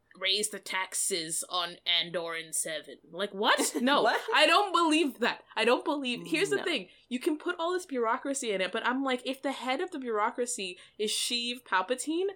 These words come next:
Speaker 1: I don't think it works. It doesn't work.
Speaker 2: <laughs>
Speaker 1: That guy belongs, that guy belongs in the cave. That b-, guy belongs
Speaker 2: <laughs>
Speaker 1: huddling over like a witch's
Speaker 2: Yeah.
Speaker 1: cauldron. And
Speaker 2: But
Speaker 1: he
Speaker 2: that's kind of
Speaker 1: cannot
Speaker 2: what
Speaker 1: be
Speaker 2: he's doing.
Speaker 1: involved.
Speaker 2: That's kind of what he's doing in the original movies. He's just like
Speaker 1: Yeah,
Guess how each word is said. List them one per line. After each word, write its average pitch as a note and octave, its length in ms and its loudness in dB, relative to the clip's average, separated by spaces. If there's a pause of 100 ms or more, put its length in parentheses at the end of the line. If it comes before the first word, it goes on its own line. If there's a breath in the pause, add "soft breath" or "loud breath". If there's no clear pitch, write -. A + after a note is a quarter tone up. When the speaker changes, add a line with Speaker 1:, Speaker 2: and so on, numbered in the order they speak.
(160 soft breath)
Speaker 1:
I A#3 280 2
don't A#3+ 340 2
think B3+ 340 -2
it G3 220 0
works. A3 420 0
It - 160 -10
doesn't C#4 400 4
work. D4+ 200 10
Speaker 2:
<laughs> D#4+ 320 6
Speaker 1:
That D#4 200 4
guy D#4+ 200 6
belongs, C4 440 2 (120)
that F4+ 320 4
guy B3 180 4
belongs G#3 480 0
in G3+ 80 -2
the E3 80 -4
cave. D3 480 0
That B3+ 240 4
b-, D4+ 100 0
guy B3+ 160 2
belongs C#4+ 580 4
Speaker 2:
<laughs> B3+ 480 2
Speaker 1:
huddling C4+ 600 2
over A3+ 360 2
like G3+ 200 0
a G3 80 2
witch's G3+ 380 0
Speaker 2:
Yeah. F4+ 140 4
Speaker 1:
cauldron. F#3 680 0 (340 soft breath)
And A#3+ 320 2
Speaker 2:
But A#4 140 2
Speaker 1:
he B4+ 100 6
Speaker 2:
that's - 120 0
kind - 240 4
of F4+ 60 4
Speaker 1:
cannot G4 140 8
Speaker 2:
what A#4+ 80 6
Speaker 1:
be F#4 120 8 (100)
Speaker 2:
he's F4+ 100 4
doing. F#4+ 280 8
Speaker 1:
involved. C#4 280 6
Speaker 2:
That's G4 120 4
kind G#4+ 140 6
of A#4+ 60 0
what A#4 120 2
he's G4+ 160 4
doing G4+ 180 4
in F#4+ 80 0
the E4 140 0
original C#4+ 420 2
movies. F#3+ 420 -2
He's E4 220 2
just E4 180 -8
like D4 160 0
Speaker 1:
Yeah, B4 460 4